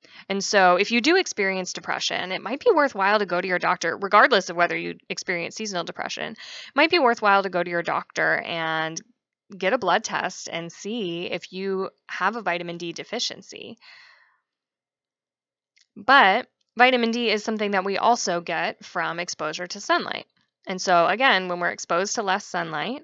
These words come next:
we have less vitamin D available, which impacts our mood negatively.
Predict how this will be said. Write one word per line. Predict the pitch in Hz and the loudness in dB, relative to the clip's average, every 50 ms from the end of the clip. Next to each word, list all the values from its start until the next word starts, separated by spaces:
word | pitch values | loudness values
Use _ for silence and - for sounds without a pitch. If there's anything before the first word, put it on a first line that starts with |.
| _ - - - - - - - _ _ _ _ _ _ _ _ - | _ -20 -20 -20 -20 -20 -20 -20 _ _ _ _ _ _ _ _ -16
we | 165 165 | -10 -6
have | 165 165 170 | -4 -2 0
less | 180 190 190 - | 0 -2 0 0
vitamin | 190 190 202 202 208 208 | -2 -2 0 0 -2 -2
D | 208 220 233 | -4 -4 -4
available, | 220 190 165 165 160 160 - 160 151 156 170 196 208 214 - | -2 -2 -2 -2 -2 -4 -6 -6 -6 -8 -8 -10 -12 -16 -16
which | - 180 180 - - | -16 -14 -12 -10 -10
impacts | 151 165 165 - - 165 - - | -10 -10 -10 -10 -10 -10 -10 -10
our | 175 160 | -10 -10
mood | 165 156 151 151 | -12 -12 -14 -16
negatively. | 240 - - 185 180 - - - _ - - 208 | -16 -18 -20 -20 -20 -20 -20 -20 _ -20 -20 -20